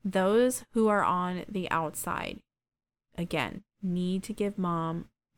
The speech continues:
grace. Have a listening ear for her to share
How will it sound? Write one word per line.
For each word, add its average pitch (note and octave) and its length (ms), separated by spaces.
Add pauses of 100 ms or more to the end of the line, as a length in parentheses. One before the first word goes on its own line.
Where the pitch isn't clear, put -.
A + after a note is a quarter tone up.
(160)
grace. - 640 (220)
Have F3 340
a F#3+ 160
listening F3+ 600 (160)
ear F3 300
for F3 200
her E3 380
to - 140
share E3+ 460